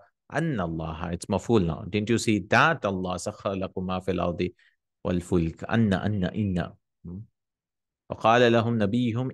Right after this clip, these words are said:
إن آية ملكه. And قال has come, so inna has been used. See? وَقُلْ لِعِبَادِي يَقُولُوا الَّتِي هِيَ أَحْسَنُ إِنَّ الشَّيْطَانَ يَنْزَغُ بَيْنَهُمْ. It's coming in the beginning, inna. So anytime you see inna, it'll always come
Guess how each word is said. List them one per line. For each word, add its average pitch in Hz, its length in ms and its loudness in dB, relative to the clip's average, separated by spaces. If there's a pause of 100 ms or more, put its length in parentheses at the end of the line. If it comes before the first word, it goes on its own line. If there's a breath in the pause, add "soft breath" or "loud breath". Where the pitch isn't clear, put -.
إن 147 280 0
آية 101 520 -2
ملكه. 85 520 -6
And 90 200 -6
قال 143 280 8
has 139 240 4
come, 139 180 2
so - 180 2
inna 120 340 2
has 98 140 2
been 95 180 -6
used. 87 220 -6
See? 156 180 -4 (720)
وَقُلْ 120 420 6
لِعِبَادِي 107 600 4
يَقُولُوا 110 360 -2
الَّتِي 98 360 -2
هِيَ 92 240 -2
أَحْسَنُ 131 320 -6 (420)
إِنَّ 139 380 -2
الشَّيْطَانَ 101 640 -2
يَنْزَغُ 87 440 -6
بَيْنَهُمْ. 82 320 -4
It's - 200 -8
coming 143 280 2
in - 20 2
the 135 80 4
beginning, 104 500 0
inna. 95 360 -2 (960)
So 117 60 0
anytime 147 340 0
you 143 80 4
see 135 220 0
inna, 131 220 2
it'll 117 140 2
always 113 320 2
come 104 200 -6